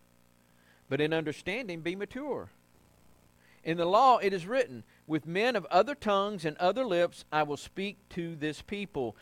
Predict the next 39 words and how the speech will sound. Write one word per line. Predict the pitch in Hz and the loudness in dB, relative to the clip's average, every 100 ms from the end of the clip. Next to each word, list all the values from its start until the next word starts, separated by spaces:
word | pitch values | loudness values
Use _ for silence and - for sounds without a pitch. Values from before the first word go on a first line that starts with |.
| - - | -20 -6
And | 165 | -2
yet | 180 160 | 0 -2
for | - 180 - | 0 0 2
all | 208 277 302 277 170 120 - _ _ _ _ - | 4 8 10 10 8 4 -6 _ _ _ _ -8
of | 151 | -2
the | 160 | 0
other | 156 | -2
tongues | 156 160 156 | -2 -6 -6
and | 139 | -6
other | 147 147 | -6 -2
lips, | 151 143 - - _ _ _ | 0 0 -4 -20 _ _ _
uh, | 143 | -4
I'm | 147 | -4
sorry, | 147 147 131 | -2 -2 -2
'for | 151 | 0
all | 185 262 | 2 2
that | 220 190 | 0 0
they | 196 190 | 2 2
will | 180 185 | -2 0
not | 180 156 | 0 -2
hear | 143 175 | -4 -6
me,' | 160 123 101 _ | -4 -8 -10 _
says | - 127 | -8 -6
the | 120 | -4
Lord. | 131 135 113 - - _ | -4 -2 -2 -8 -20 _
Therefore | 175 180 190 | -4 0 0
tongues | 165 190 208 220 208 - | 0 0 0 -2 -6 -4
are | 165 160 | 0 0
for | - 151 151 | 0 -4 -2
a | 139 139 | -2 -2
sign, | - 208 196 143 113 131 170 - _ _ _ _ _ _ | -2 0 2 2 0 -4 -10 -20 _ _ _ _ _ _
not | 120 127 160 240 - | -14 -2 4 4 2
to | 247 226 | -4 0
those | 214 202 208 | 2 0 -4
who | |
believe, | 175 165 127 120 175 - _ _ _ _ _ _ _ _ _ _ _ _ _ _ - | -2 0 0 -2 -8 -14 _ _ _ _ _ _ _ _ _ _ _ _ _ _ -4
but | 147 156 | -2 0
to | 196 240 | 0 0
unbelievers. | 294 196 143 107 82 - | 2 2 2 -2 -12 -20